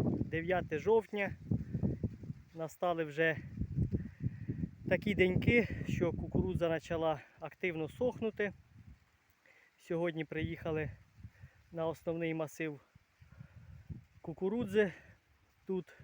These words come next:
висіяно, ну, багато гібридів, ну, основні. Це в нас тут три гібриди посіяно.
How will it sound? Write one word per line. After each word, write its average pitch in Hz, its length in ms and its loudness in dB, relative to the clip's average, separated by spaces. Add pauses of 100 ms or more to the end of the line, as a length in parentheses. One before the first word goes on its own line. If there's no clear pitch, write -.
висіяно, 165 800 -2 (500)
ну, 170 200 -4
багато 160 460 0
гібридів, 190 580 0
ну, 151 420 -2 (600)
основні. 214 680 2 (1160)
Це 185 240 2
в 165 60 2
нас 165 260 2
тут 160 200 -10
три 175 180 0
гібриди 202 420 2
посіяно. 185 720 2